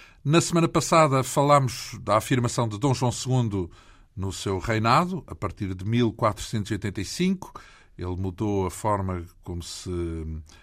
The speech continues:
passou a apresentar, enfim, criou, por exemplo, a sua própria moeda, mudou, eh, a estrutura da bandeira nacional, retirando-lhe o símbolo da Casa de Avis. Hum,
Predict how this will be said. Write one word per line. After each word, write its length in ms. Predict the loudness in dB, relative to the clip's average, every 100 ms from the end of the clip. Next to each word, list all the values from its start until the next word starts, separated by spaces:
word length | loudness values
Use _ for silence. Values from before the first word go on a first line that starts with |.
| -18
passou 260 | -12 -8 -8
a 20 |
apresentar, 680 | -6 -6 -6 0 2 2 2
enfim, 400 | -4 -2 0 0 0
criou, 300 | 2 2 2
por 100 | -2
exemplo, 300 | -4 -4 -6
a 20 |
sua 220 | -6 -6
própria 280 | -4 -4 -4
moeda, 540 | 0 2 2 0 -4 -6 -20 -20 -10
mudou, 800 | 0 4 4 4 4 6 4 0 -10 -20 _
eh, 380 | -8 -6 -4 -6 -6
a 40 |
estrutura 680 | -6 -4 -6 -2 2 4 2
da 120 | 0
bandeira 340 | 0 0 0
nacional, 640 | -2 -4 0 2 4 2 -6 -20
retirando-lhe 520 | -20 -6 -4 -2 -2 -6
o 40 |
símbolo 600 | -4 -4 -4 -4 -4 -6
da 120 | -8
Casa 320 | -2 -2 -2
de 140 | -2 -2
Avis. 480 | 0 0 0 -2 -10 -18 -20 -20 -20 -20 _ -8
Hum, 340 | -4 -2 -4